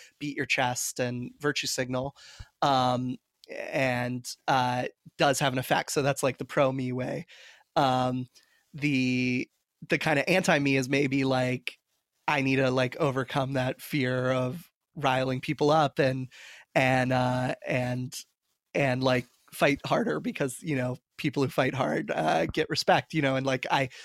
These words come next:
one of my heroes is Ralph Nader. And, um, in some ways he speaks in kind of, in terms of American values, he speaks in a very concrete way that appeals to people, but somehow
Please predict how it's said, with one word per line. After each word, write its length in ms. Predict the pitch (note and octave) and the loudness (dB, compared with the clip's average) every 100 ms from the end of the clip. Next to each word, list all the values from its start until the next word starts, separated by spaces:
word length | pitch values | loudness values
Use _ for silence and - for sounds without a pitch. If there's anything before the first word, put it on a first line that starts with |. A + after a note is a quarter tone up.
| - | -2
one 120 | E3+ | 2
of 60 | D3+ | 4
my 80 | C#3 | 4
heroes 420 | D#3+ C#3 C3+ B2+ | 4 6 4 4
is 100 | C#3+ | 2
Ralph 260 | D3 C3+ D3+ | 2 0 0
Nader. 440 | D3+ C#3+ C#3 C3+ | 2 4 2 0
And, 160 | C3 B2+ - - - _ _ - | -2 -6 -14 -20 -20 _ _ 2
um, 440 | C3+ C3 C3 - - | 4 4 0 -4 -4
in 140 | D3+ | -2
some 240 | - E3+ D#3 | 2 2 6
ways 280 | D3 C#3+ | 6 4
he 720 | - E3 D3 C3+ C3 C3 C3+ - | 0 -4 0 2 2 0 -2 -4
speaks 840 | - - - D#3 D#3 - - - - - | -6 -4 -4 -2 -4 -4 -6 -6 -8 -2
in 260 | D#3 C#3 | 0 0
kind 260 | C3 D#3 C#3 | -2 -2 0
of, 180 | C3 - - | -2 -6 -6
in 100 | C#3+ | -4
terms 320 | - D3 C#3 | 0 0 2
of 120 | D3+ | 2
American 440 | C#3 C3+ C3 - C3+ | 2 2 0 -2 2
values, 800 | D#3+ F3 D#3+ D#3+ D3+ C#3+ - | 4 4 4 4 2 0 -4
he 540 | - - C#3 C3 B2+ B2+ - - | -8 -8 -6 -4 -4 -8 -16 -16
speaks 480 | - - D#3 C3 - | -8 -4 -2 -4 -2
in 80 | C#3+ | -2
a 60 | B2+ | 0
very 240 | C3+ C3+ | 2 2
concrete 480 | - C3 B2 C#3 C#3 | 0 -4 -4 -6 -2
way 300 | D3+ D3 C#3+ | 0 2 2
that 120 | C3 | 0
appeals 360 | - F#3+ D#3+ - | -2 2 2 2
to 80 | D3 | -2
people, 360 | D#3+ C3+ D3 | -2 2 2
but 280 | C3+ C3+ C3 - - - | 4 2 0 -10 -20 -2
somehow 560 | F#3 D3+ C#3+ C#3+ C3+ | 2 4 4 4 2